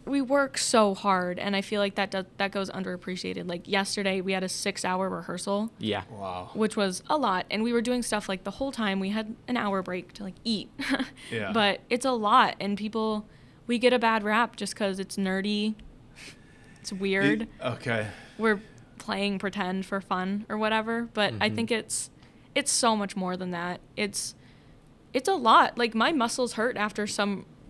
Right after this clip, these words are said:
Speaker 1: of our
Speaker 3: Of course.
Speaker 1: rehearsals with the fighting, and I've got bruises on my knees 'cause I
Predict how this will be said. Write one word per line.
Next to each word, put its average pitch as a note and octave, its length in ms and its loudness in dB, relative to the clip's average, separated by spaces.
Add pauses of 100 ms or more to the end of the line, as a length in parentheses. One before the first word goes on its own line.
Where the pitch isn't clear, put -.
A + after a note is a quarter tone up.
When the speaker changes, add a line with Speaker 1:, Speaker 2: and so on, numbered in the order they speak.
(140)
Speaker 1:
of G#3+ 120 0
our G#3 80 4
Speaker 3:
Of G3+ 40 2
course. G3 100 0 (120)
Speaker 1:
rehearsals B3+ 220 6
with A3 120 -2
the G#3+ 80 -2
fighting, A#3 460 0
and A#3+ 100 -4
I've B3+ 140 2
got C4 220 -2
bruises C#4 360 0
on A#3+ 100 -2
my G#3+ 100 0
knees B3 340 -2
'cause A3 140 -10
I A#3 240 0